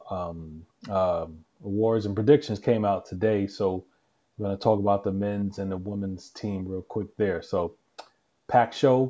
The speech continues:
quick show, and, uh, let's get to it. So homecoming twenty-eight, man. So we both, uh, on the fence, leaning towards no on going. But if you were to go, man, we, we're,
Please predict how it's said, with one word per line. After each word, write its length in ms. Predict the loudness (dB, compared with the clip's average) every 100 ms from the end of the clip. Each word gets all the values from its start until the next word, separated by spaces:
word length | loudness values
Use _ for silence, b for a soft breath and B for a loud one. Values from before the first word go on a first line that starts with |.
| -2
quick 240 | -4 -4
show, 360 | 0 0 2 -4 -6
and, 220 | -6 -2
uh, 160 | -2
let's 200 | -2 -6
get 180 | -6 0
to 160 | 6 6
it. 80 | 6 b b b
So 320 | 4 10 12
homecoming 520 | 12 10 8 4 0 2
twenty-eight, 520 | 2 4 6 6 6
man. 220 | 2 0
So 160 | 2 2
we 80 |
both, 340 | 4 6 4 2 -10 _ -2
uh, 260 | 2 2
on 180 | 2 0
the 60 | -2
fence, 400 | 0 0 0 0
leaning 380 | 0 2 2 0
towards 480 | 0 2 2 2
no 240 | 0 0 2
on 180 | 2 2
going. 420 | 4 4 4 2
But 300 | 6 6 4
if 180 | -6 0
you 120 | 2
were 220 | 10 10
to 100 | 10
go, 280 | 8 2 2
man, 260 | 0 -2 0
we, 140 | -2
we're, 280 | 2 0